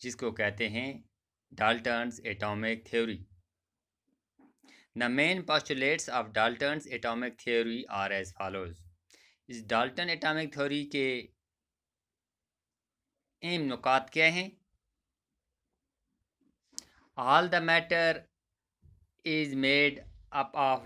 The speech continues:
very small particles called atoms। ये जॉन डाल्टन ने ही एटॉमिक थ्योरी में बताया है कि तमाम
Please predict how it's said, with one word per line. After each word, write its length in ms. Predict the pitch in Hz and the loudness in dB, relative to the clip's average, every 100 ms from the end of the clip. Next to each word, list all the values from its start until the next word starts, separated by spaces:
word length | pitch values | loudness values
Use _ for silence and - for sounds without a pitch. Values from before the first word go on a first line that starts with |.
| 107 | 0
very 200 | 127 147 165 | 0 0 -4
small 380 | 127 117 120 117 | -2 2 2 2
particles 580 | 113 113 113 110 104 104 - | 0 0 -2 -2 -4 -6 -6
called 260 | 101 101 101 | -2 -2 -2
atoms। 500 | 101 104 90 82 - 120 | -4 -6 -8 -10 -16 -10
ये 100 | 123 131 | -6 0
जॉन 260 | 139 160 | 2 2
डाल्टन 360 | 143 143 147 190 | 4 4 2 -2
ने 140 | 180 139 | -2 -2
ही 140 | 127 135 147 | -2 -4 -4
एटॉमिक 440 | 131 131 127 151 - | -6 -4 -2 -4 -8
थ्योरी 300 | - 113 123 127 | -6 -4 -2 0
में 300 | 110 107 110 _ _ _ _ _ - | 0 -2 -6 _ _ _ _ _ -12
बताया 400 | 104 113 120 143 | -4 2 4 4
है 160 | 160 165 | 2 0
कि 180 | 151 123 - _ _ _ _ _ _ _ _ _ _ _ _ _ _ 151 | -2 -6 -12 _ _ _ _ _ _ _ _ _ _ _ _ _ _ -4
तमाम 300 | 156 190 | 4 4